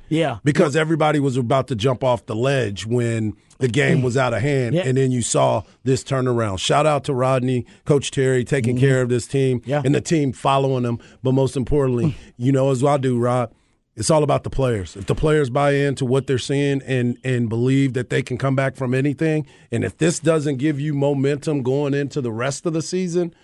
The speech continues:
Speaker 2: knowing that no lead is safe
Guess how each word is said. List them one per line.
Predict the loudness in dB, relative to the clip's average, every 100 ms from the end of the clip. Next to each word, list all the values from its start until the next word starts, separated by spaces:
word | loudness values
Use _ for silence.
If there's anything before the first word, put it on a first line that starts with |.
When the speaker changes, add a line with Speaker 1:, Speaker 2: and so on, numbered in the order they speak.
| _ -2
Speaker 2:
knowing | 2 4 4 2 2
that | 0 0
no | 0 2 2 4 4 4 2 -4 _ _ _ _
lead | 0 2 4 2
is | 2 0
safe | 0 2 2 2 -4 -12 -20